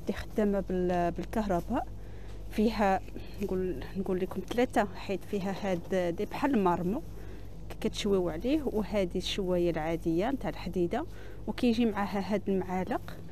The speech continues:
اللي هي نتاع الكهرباء. الثمن ديالها تسعطاش اورو تسعة وتسعين سنت. ودخلوا حتى هاد الشوايه هذه اللي فيها ثلاثه في واحد كما داروا هنايا، حيت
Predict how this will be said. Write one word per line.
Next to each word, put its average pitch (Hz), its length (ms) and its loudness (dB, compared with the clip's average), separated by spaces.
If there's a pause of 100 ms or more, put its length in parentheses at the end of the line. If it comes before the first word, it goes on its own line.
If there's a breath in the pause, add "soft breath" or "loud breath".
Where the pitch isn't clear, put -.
(220 loud breath)
اللي 196 120 2
هي 214 160 8
نتاع 196 240 2
الكهرباء. 175 680 0 (1400 loud breath)
الثمن 240 440 8
ديالها 208 360 2
تسعطاش 220 440 -2
اورو 208 260 0
تسعة - 240 -6
وتسعين 170 380 -2
سنت. 294 320 2 (200 loud breath)
ودخلوا 240 380 4
حتى - 260 -2
هاد 226 180 0
الشوايه 208 640 0 (240)
هذه 214 160 2
اللي 208 120 0
فيها 202 360 -4
ثلاثه - 380 -2
في - 140 -6
واحد 190 240 -4 (100)
كما 185 200 0
داروا 180 360 -2
هنايا، 190 300 0 (1400 loud breath)
حيت - 240 0